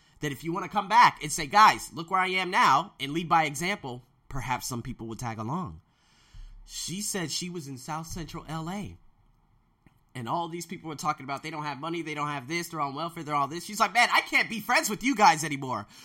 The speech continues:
She went to a conference every day for a very long time. She went to the conference, I think, fifty-two times, if I'm mistaken, probably plus or minus ten.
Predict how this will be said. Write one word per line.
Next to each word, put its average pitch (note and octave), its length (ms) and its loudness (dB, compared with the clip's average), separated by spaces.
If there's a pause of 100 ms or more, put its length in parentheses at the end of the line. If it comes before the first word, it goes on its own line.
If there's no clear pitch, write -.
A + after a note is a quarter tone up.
She F#3+ 220 -2
went F#3+ 300 -6
to D#3+ 320 -2 (300)
a A#2+ 100 -10
conference A2 720 -8 (440)
every C3 240 -10
day G2 300 -10 (960)
for A#2+ 220 -12
a F#2+ 120 -12
very A#2 340 -8
long B2 220 -6
time. G#2 180 -10
She C3+ 140 -10
went C#3+ 160 -8
to B2+ 60 -14
the A2+ 80 -14
conference, - 340 -14
I G2+ 60 -14
think, A2 180 -16
fifty-two C#3+ 460 -12
times, B2+ 680 -6 (380)
if F2 120 -16
I'm E2+ 120 -10
mistaken, D#2 440 -14
probably F2 360 -12
plus - 280 -14
or F2 40 -14
minus D#2+ 280 -14
ten. E2 280 -14